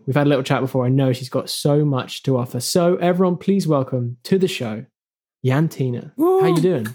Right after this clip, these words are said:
Speaker 1: Welcome.
Speaker 2: <laughs> Hi, thank you so much for having me and also for your kind words, obviously.
Speaker 1: Ah,
Speaker 2: Too much,
Speaker 1: they're
Speaker 2: too
Speaker 1: not kind
Speaker 2: much.
Speaker 1: words, they're facts. That's the
Speaker 2: Mm.
Speaker 1: thing, they're facts, mate.
Speaker 2: <laughs> Yeah.
Speaker 1: No, it,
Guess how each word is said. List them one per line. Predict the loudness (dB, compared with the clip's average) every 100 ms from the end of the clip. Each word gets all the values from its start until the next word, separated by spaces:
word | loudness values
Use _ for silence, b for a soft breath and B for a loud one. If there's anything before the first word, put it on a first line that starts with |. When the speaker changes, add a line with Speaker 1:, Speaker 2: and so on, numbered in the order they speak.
| -4
Speaker 1:
Welcome. | -2 -2 -6 -12 -6
Speaker 2:
<laughs> | -2 2 2 2 2 0 -4 -8 -8 -6 -6 -8 -4
Hi, | 0 2 4 2
thank | 2 2 2
you | 0
so | 2 2
much | 2 0
for | 0
having | 2 2 2 2
me | 2 2 0 -4
and | -4 -2
also | -2 -6
for | -4 -2
your | -4
kind | -4 -6 -6 -6
words, | -8 -8 -10 -10 -8
obviously. | -6 -4 -6 -4 -4 -4 -6
Speaker 1:
Ah, | -8 -8 _ _ -2
Speaker 2:
Too | 2 2
much, | 2 0 0
Speaker 1:
they're | 2
Speaker 2:
too | 2 2
Speaker 1:
not |
kind | 4 4
Speaker 2:
much. | 2
Speaker 1:
words, | 0 -2
they're | -2
facts. | -2 -2 -2 -4 -12 -12 -14 -4
That's | 2 4
the | 4
Speaker 2:
Mm. | 4
Speaker 1:
thing, | 2 2 -2
they're | -6 -6
facts, | -2 -4 -6 -4
mate. | -4 -2 -2
Speaker 2:
<laughs> |
Yeah. | 0 2 0 -2 -2 -2 -4 -10 -10 -20 _ B B
Speaker 1:
No, | 2 4
it, | 2 2